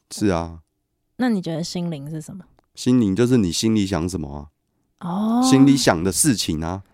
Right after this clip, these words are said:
Speaker 2: 哦。
Speaker 1: 心里想的事情，你就会把它传递到脑袋，让脑袋去赛事分析啊。
Speaker 2: 嗯。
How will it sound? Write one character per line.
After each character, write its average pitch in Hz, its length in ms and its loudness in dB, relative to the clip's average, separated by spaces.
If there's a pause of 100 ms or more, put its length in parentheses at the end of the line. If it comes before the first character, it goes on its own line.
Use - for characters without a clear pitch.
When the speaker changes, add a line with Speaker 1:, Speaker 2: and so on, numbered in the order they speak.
(500)
Speaker 2:
哦。 202 100 0
Speaker 1:
心 160 180 6
里 147 100 8
想 123 200 4
的 107 60 4
事 139 180 4
情， 101 220 2
你 95 100 2
就 131 100 4
会 139 80 6
把 85 240 2
它 107 60 2
传 107 200 0
递 117 120 2
到 123 140 4
脑 78 180 2
袋， 85 220 0
让 117 260 2
脑 85 120 2
袋 110 200 2
去 110 120 -2
赛 104 200 2
事 101 240 -6
分 92 180 -2
析 92 240 -4
啊。 92 260 -2
Speaker 2:
嗯。 214 400 2